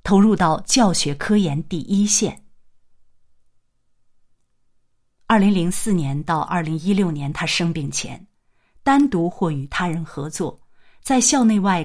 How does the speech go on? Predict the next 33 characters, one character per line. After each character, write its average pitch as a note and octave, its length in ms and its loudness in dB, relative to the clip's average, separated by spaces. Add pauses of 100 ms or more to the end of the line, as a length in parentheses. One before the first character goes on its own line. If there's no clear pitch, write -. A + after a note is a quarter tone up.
各 A#3 280 2
级 D#3 260 -6
各 A3 300 0
类 D#3+ 180 -4
期 - 220 -4
刊 G3 320 -4
发 E3 200 0
表 D3+ 160 -4
论 D#3 220 -4
文 C#3 400 -6
一 F#3 100 -2
百 - 200 -4
一 G3+ 180 0
十 - 160 -2
多 C#3 160 -8
篇， - 340 -10 (800)
有 G#3+ 200 6
的 A3+ 80 4
是 A3+ 180 2
国 F3+ 220 -4
际 F#3 180 -2
有 D3 140 -4
影 D#3 240 -2
响 D#3+ 200 -4
力 D3 140 -12
的 C#3+ 100 -14
期 F3 240 -4
刊， F3+ 300 -6 (1040)
如 F#3 560 0
《绿 A#3+ 220 6
色 F3+ 200 -2
化 - 220 -2
学》， - 340 -4